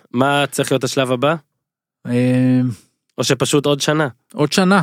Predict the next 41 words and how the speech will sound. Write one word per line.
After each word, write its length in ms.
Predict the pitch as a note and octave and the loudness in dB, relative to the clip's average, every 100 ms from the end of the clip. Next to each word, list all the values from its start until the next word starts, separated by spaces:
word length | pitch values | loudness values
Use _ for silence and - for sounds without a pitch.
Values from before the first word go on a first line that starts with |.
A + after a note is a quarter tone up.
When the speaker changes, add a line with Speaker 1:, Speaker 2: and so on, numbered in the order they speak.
| A#2 | 0
Speaker 2:
זה 300 | G#2 D3 E3 | 0 2 2
הדבר 300 | D#3 D3 D#3+ | 2 2 0
הכי 200 | C#3+ E3+ | 0 -2
חשוב. 440 | E3 - G3 B2+ | -2 2 2 2
אה, 200 | G#2 G#2+ | -4 -6
כמובן, 340 | G#2+ A#2+ A#2+ C3 | -4 -4 -2 -2
אני 200 | B2+ A#2+ | -2 -2
כבר 120 | B2+ | 0
לא 100 | D#3 | 0
זוכר, 340 | D3+ C#3 E3+ | -2 -2 0
אתה 160 | D#3 C#3 | 0 0
יודע, 140 | C3+ | 0
תמיד 280 | B2+ C3 C#3 | 0 -2 0
ירדו 260 | B2+ A#2+ D3 | -2 2 2
עליהם 200 | C#3 B2+ | 2 0
על 60 | |
סיטואציית 600 | A#2+ A2+ - B2+ - B2+ A2+ | 0 -4 0 -2 0 -2 -2
הדראפט 460 | A2 A#2 C#3+ - | -2 0 -2 -2
פיקס 220 | - D#3+ | -2 0
שלהם, 380 | - E3 F3 F3+ | 0 2 4 4
אני, 420 | C3 A#2+ A#2 G#2 - _ | 4 4 2 0 -6 _
אני 80 | A2 | 0
לא 80 | C3+ | 2
זוכר, 400 | C#3 - C#3+ A#2 | 2 0 0 2
אני, 160 | A#2 A#2+ - D3+ B2 | 0 -2 -6 -6 -2
אמורה 260 | C#3 C3+ F3+ | 2 2 4
להיות 240 | E3+ D3 | 4 4
להם 100 | C3 | 0
בחירה, 400 | - B2 A2+ B2 B2 | 0 -2 0 -2 -2
עוד 180 | C3 B2+ | -2 -2
אחת, 300 | - C3 C#3+ | -2 -2 0
לא 80 | D3+ | 2
שהם 180 | F#3 D3+ | 2 0
צריכים 320 | - E3 F3+ | 0 0 2
עוד 160 | D3 | 2
שחקן 340 | - A#2+ B2+ B2 | -2 -4 -2 -2
צעיר, 300 | B2 B2+ C3+ - _ _ _ _ | 0 0 0 -4 _ _ _ _
אבל 400 | A#2+ A#2+ C3+ B2+ - _ _ _ _ _ _ | -4 0 0 0 -6 _ _ _ _ _ _
הם 180 | A#2+ A#2+ | -2 0
פשוט, 520 | A#2+ A2 C#3+ C#3 | -2 2 2 2
אה, 40 | - | 0